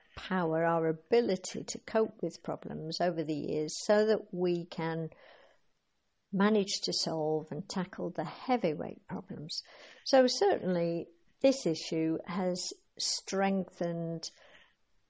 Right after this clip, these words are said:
my ability to deal with bigger problems. Why? Because I've had to do a lot of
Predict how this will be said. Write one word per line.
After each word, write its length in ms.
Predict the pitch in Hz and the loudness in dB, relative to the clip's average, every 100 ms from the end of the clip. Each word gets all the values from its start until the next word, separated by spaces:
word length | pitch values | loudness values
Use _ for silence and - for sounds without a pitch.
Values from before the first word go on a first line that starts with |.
| - | 2
my 200 | 180 175 | 4 6
ability 640 | 170 170 180 160 160 165 - | 4 4 4 2 0 -6 -4
to 100 | - | -6
deal 500 | 170 175 170 160 151 - | -4 0 2 2 -2 -4
with 500 | 190 170 165 160 - _ _ _ _ _ | -4 -2 -2 -6 -14 _ _ _ _ _
bigger 260 | 196 190 170 | 4 4 -2
problems. 680 | - 165 - 202 - 196 | -2 -4 -4 -8 -8 -6
Why? 440 | - 196 220 254 285 | 0 4 6 6 6
Because 360 | 277 196 214 202 | 2 2 2 2
I've 200 | 196 196 | 2 2
had 180 | 208 180 | 0 0
to 100 | 175 | -2
do 360 | 175 170 165 160 | 2 4 4 0
a 220 | 165 160 | 0 0
lot 420 | 156 160 156 - | 0 0 -2 -4
of 400 | 156 151 151 185 | -8 -6 -8 -10